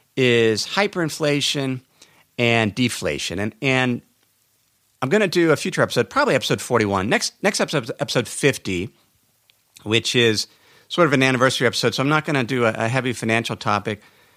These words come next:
investing topic on that, but probably episode fifty-one. I think there has been rumblings that we are in a period of deflation right now or, or getting close to it.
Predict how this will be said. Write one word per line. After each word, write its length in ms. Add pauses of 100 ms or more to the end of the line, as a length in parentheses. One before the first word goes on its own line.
(120)
investing 300
topic 320
on 140
that, 200
but 100
probably 220
episode 320
fifty-one. 640
I 100
think 320 (360)
there 100
has 340
been 400 (260)
rumblings 720
that 240
we 280
are 140
in 240
a 100
period 460
of 160
deflation 680
right 240
now 240
or, 120
or 160
getting 280
close 300
to 220
it. 180